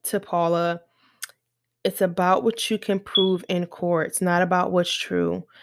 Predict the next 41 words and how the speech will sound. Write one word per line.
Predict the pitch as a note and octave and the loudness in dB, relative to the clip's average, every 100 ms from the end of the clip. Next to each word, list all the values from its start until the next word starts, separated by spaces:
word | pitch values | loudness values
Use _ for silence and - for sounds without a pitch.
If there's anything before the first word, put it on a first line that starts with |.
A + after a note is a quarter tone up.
| - - _ _ _ - | -20 -20 _ _ _ 4
And | G3+ G3+ G3 G3 G#3 | 6 8 8 6 2
Saxe | - G3+ G#3 A#3+ - | 4 6 6 2 2
is | B3 G3 | 2 4
then | F#3+ G3 G3 | 2 2 0
told | - F#3+ F3+ F3+ F#3+ - _ | 0 4 6 6 4 -2 _
by | F3+ F3 | 0 0
the | F3+ | 0
team | G3 - G3+ G3 G3 G3 - - _ - | -4 0 0 2 0 -2 -8 -20 _ 4
that | F3 | 6
he'll | F3 C4 | 8 6
pretty | C4 A3+ | 8 8
much | G3+ | 8
have | G3 F3 | 4 0
a | |
blank | E3+ F3 - | 4 4 2
check. | - C4 B3 B3 | 2 8 8 8
He | B3+ | 2
can | A3+ G3 | 0 0
hire | F#3+ F#3 | 0 0
whoever | F3 - F#3 F3+ | -2 0 0 0
he | - F3 | -4 -6
wants. | F3 A3 A3+ A3+ A3+ G#3 | 2 4 6 4 0 2
Look, | F3+ F3+ - - - - | 0 0 -16 -20 -20 -4
and | G#3+ F#3+ | 0 0
Stephen | - A3+ G#3+ A3 | 4 4 4 4
Ott | G#3 G#3 - | 4 4 4
literally | G#3+ G3+ G3+ G3+ | 2 6 6 4
tells | G#3 G3 F#3 | 2 2 4
him, | F#3+ G3+ | 4 6
"Just | F#4 - | 4 8
land | G#3+ G#3 G3 F#3 | 8 8 8 4
the | |
fucking | F3+ - G3 G3+ F3 | 2 2 2 4 -2
plane." | F3 G3 F#3 F3+ | 0 2 2 2
Like, | F#3 - | 0 2
pretty | C#4 C4+ | 4 6
much, | C4+ C4 B3+ | 6 6 2
"Shut | - F#3 F#3+ - | -2 2 2 0
the | |
fuck | - C#4+ D4 B3+ | -2 0 0 2
up. | A#3 A#3+ | 2 2